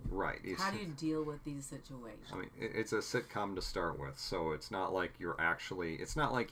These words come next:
Speaker 1: E R, <laughs> right? Where that's based around stuff going on in the E R. No. This is not based around the actual stuff that's happening at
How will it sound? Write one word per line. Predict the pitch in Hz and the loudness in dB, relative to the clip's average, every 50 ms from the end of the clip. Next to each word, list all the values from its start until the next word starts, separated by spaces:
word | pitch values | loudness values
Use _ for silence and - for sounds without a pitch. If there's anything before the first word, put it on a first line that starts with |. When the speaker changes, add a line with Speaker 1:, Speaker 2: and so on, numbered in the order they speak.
| - - | 0 0
Speaker 1:
E | 117 107 104 - | 0 2 2 0
R, | 80 85 85 78 - - - - - - - - | 2 2 4 4 2 0 -4 -10 -14 -16 -20 -20
<laughs> | - - - - | -20 -20 -8 0
right? | 92 98 104 110 - - - 131 107 101 101 - - - - - - - - - - | 4 6 6 6 6 4 4 4 4 4 2 -2 -6 -14 -18 -20 -20 -20 -16 -2 2
Where | 107 110 104 | 4 6 8
that's | 104 101 98 92 - - - - - - - - - - - - - - 92 - | 8 8 8 6 4 -2 -12 -16 -20 -20 -20 -20 -20 -20 -20 -18 -14 -14 -2 2
based | - 110 107 104 - - 117 | 4 4 4 4 2 0 0
around | 110 107 98 95 92 90 90 90 90 92 90 87 - | 4 4 6 6 6 4 4 2 0 0 -2 -4 -6
stuff | - - - 98 90 - - | -8 -4 -2 0 0 0 0
going | - 98 95 92 87 | 0 2 2 2 2
on | 87 87 85 | 2 2 2
in | 87 87 - | 2 2 2
the | 82 87 | 2 2
E | 90 85 | 2 4
R. | - - - - 117 | 2 2 0 -2 -2
No. | 117 107 107 110 104 92 85 80 73 73 - - - - - - - - - | -4 -2 -2 -2 0 0 0 0 0 -2 -4 -8 -10 -16 -20 -20 -16 -4 -2
This | 104 104 98 113 | 0 0 2 0
is | 101 92 | -2 0
not | 101 98 92 87 | 0 0 2 2
based | 92 95 92 - - - | 2 2 2 0 0 0
around | 92 90 87 85 85 82 82 80 - - - - - - - - - | 0 0 0 0 0 0 -2 -4 -6 -10 -16 -20 -20 -20 -14 -6 -4
the | 95 - - | -2 0 2
actual | 95 98 92 - - 92 90 80 | 4 2 2 2 0 -2 -2 -2
stuff | - - - - - - 85 76 - - - | 0 2 4 4 4 4 2 0 0 -2 -6
that's | - - - - | -8 -6 -4 -2
happening | - 82 85 - - 85 85 85 69 - | -2 -2 -2 -2 -4 -4 -4 -4 -4 -4
at | 80 80 76 | -4 -4 -4